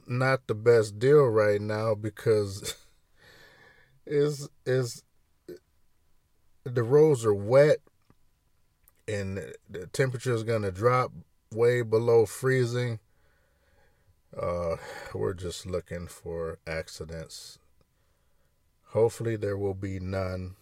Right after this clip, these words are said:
but, and hopefully the salt trucks will get out and, uh, do their part and get these roads salted, because this is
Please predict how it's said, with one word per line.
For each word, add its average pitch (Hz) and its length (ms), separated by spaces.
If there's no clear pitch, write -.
but, 90 300
and 101 180
hopefully 120 460
the 101 120
salt 110 320
trucks 101 320
will 95 80
get 101 200
out 95 260
and, 90 260
uh, 85 200
do 95 200
their 95 180
part 95 420
and 92 260
get - 220
these 90 200
roads 90 340
salted, 87 600
because 85 420
this 95 280
is 85 460